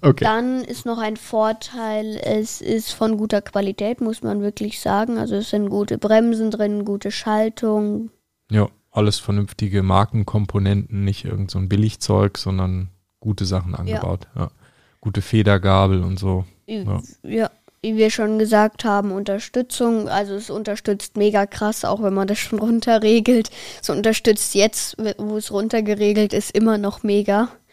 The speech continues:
Speaker 1: Und ich
Speaker 2: Also,
Speaker 1: hab's schon voll,
Speaker 2: es
Speaker 1: voll runtergeregelt. Ich hab's
Speaker 2: Ja.
Speaker 1: so eingestellt, äh, auf das Fahrergewicht eines fünfundzwanzig Kilo schweren Kindes.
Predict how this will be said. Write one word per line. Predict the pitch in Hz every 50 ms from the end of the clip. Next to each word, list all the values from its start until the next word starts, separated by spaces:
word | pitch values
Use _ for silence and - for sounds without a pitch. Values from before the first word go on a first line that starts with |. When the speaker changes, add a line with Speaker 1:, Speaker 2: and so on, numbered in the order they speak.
| _ _ _ _ _ _ _ _ _ _ _
Speaker 1:
Und | - 113 104
ich | 90
Speaker 2:
Also, | 196 113 -
Speaker 1:
hab's | 190 208
schon | 113 104 98
voll, | - - - 113 113 117 120 120
Speaker 2:
es | 110 -
Speaker 1:
voll | - - - 120 117
runtergeregelt. | 95 95 92 87 101 92 90 92 92 92 92 87 85 -
Ich | - -
hab's | - - -
Speaker 2:
Ja. | -
Speaker 1:
so | 110 104
eingestellt, | 104 107 110 117 123 123 117 - - - 110 113 113 113 110 - - - - - - - - _ _ _
äh, | - 98 98 98
auf | 95 - 101 101 -
das | - - 98 -
Fahrergewicht | - - - 98 101 113 117 120 117 107 107 107 101 110 104 - - -
eines | - 107 101 98 -
fünfundzwanzig | - - - - 117 117 113 113 101 - - - 98 98 98 - - 98 - -
Kilo | - - 107 104 101 98
schweren | 98 - - 92 95 95 95 98 95 92 92 92 92
Kindes. | - - 107 101 92 92 - - -